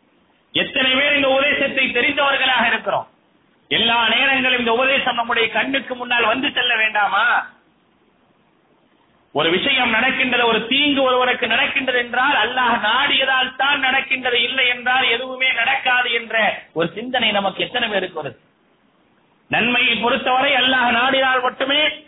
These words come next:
நன்மை என்பது இருக்கும், இல்லை என்றால் இல்லை என்ற ஒரு எண்ணம் எப்படி வருது? வந்திருக்கா நமக்கு? எனக்கு ஏன் இது கிடைக்கல, எனக்கு அது வராம போச்சு, எனக்கு போயிருச்சே,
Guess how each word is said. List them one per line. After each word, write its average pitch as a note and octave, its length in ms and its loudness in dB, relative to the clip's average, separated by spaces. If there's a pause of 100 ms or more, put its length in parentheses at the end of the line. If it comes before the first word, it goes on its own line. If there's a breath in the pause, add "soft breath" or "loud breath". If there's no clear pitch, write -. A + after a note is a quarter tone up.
(160 loud breath)
நன்மை C4+ 400 2
என்பது C4 340 2
இருக்கும், C4+ 400 0
இல்லை C#4 220 2
என்றால் C4 420 0
இல்லை D4 220 0
என்ற B3+ 220 -2
ஒரு A#3+ 160 2
எண்ணம் C4+ 360 0
எப்படி C4+ 260 -2
வருது? G3+ 260 -4 (800)
வந்திருக்கா G#3 400 0
நமக்கு? D#3+ 320 -2 (140)
எனக்கு F#3+ 260 0
ஏன் A#3 140 2
இது A3+ 120 -2
கிடைக்கல, A3+ 400 0 (360)
எனக்கு F#3+ 280 0
அது G3 100 2
வராம B3 300 2 (120)
போச்சு, B3 340 0 (300)
எனக்கு G3 320 0
போயிருச்சே, B3 560 0